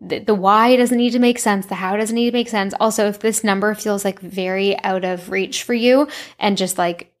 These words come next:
uh, you, it makes you uncomfortable and, like, it feels very unrealistic, then you can go lower. It's totally about perception. So whether it's five hundred thousand dollars or five million,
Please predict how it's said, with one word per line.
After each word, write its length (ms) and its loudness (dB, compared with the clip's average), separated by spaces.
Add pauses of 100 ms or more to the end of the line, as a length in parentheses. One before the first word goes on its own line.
uh, 180 -4
you, 160 -2
it 80 -6
makes 300 0
you 60 2
uncomfortable 640 -4
and, 100 -4
like, 200 -6
it 160 -6
feels 240 -2
very 200 -2
unrealistic, 760 -4
then 140 -2
you 80 -2
can 100 -6
go 160 2
lower. 480 2 (480)
It's 220 -6
totally 420 -2
about 220 0
perception. 560 -2
So 260 0 (640)
whether 240 2
it's 160 -2
five 320 2
hundred 560 -4
thousand 320 0
dollars 380 2
or 100 -6
five 300 -2
million, 500 -4